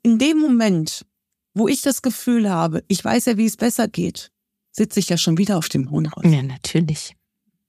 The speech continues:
Speaker 1: Und das ist
Speaker 2: Ich
Speaker 1: ja,
Speaker 2: glaube,
Speaker 1: das
Speaker 2: das,
Speaker 1: tut ja
Speaker 2: das
Speaker 1: weh.
Speaker 2: größte Achievement ist, dass du selber für dich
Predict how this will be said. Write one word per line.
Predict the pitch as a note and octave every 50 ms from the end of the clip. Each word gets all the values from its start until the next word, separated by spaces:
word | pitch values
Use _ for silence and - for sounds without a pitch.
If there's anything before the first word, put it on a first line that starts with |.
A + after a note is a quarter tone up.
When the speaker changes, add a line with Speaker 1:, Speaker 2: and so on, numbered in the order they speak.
| _ _ _ _ _ _ _ _ _ _ _ _ _ _ _ _ _ _ -
Speaker 1:
Und | A3 A3 G3+
das | F#3 E3 -
ist | - G#3+
Speaker 2:
Ich | F#3 -
Speaker 1:
ja, | D#3+
Speaker 2:
glaube, | F3+ E3+ E3+ E3
Speaker 1:
das | E3 D#3+
Speaker 2:
das, | D3+ -
Speaker 1:
tut | - - F3
ja | E3+ D#3+ D3+ C#3+
Speaker 2:
das | -
Speaker 1:
weh. | F3
Speaker 2:
größte | G3+ F3+ G3 G3 - - D3+
Achievement | - D#3 - - - G3 G3+ G3 - - D#3 B2+ D3+ -
ist, | - D#3+ D#3+ - -
dass | - D#3 - -
du | - D3+ D3+
selber | C#3+ D#3 D3+ E3+ F#3 E3+ C#3+ B2+
für | - - -
dich | - D3+ D3+ - -